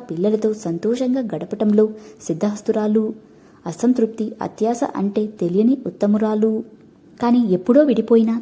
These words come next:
తన చిన్ననాటి స్నేహితురాలి వైభవాన్ని చూసి విజయ మనసు కలత చెందింది. ఇద్దరు స్నేహితురాలు కాసేపు మాట్లాడుకుని మళ్ళీ కలుద్దాం అనే వాగ్దానంతో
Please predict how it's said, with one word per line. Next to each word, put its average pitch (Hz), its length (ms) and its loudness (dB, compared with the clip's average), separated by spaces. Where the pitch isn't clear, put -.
తన 190 80 2
చిన్ననాటి 240 560 0
స్నేహితురాలి 226 680 -2
వైభవాన్ని 220 640 0
చూసి 190 200 -2
విజయ 208 460 -2
మనసు 220 480 0
కలత 175 320 -2
చెందింది. 220 500 2
ఇద్దరు 185 280 4
స్నేహితురాలు 220 720 -2
కాసేపు 185 500 -4
మాట్లాడుకుని 220 680 2
మళ్ళీ 185 280 2
కలుద్దాం 208 500 -4
అనే 202 160 -2
వాగ్దానంతో 214 800 -2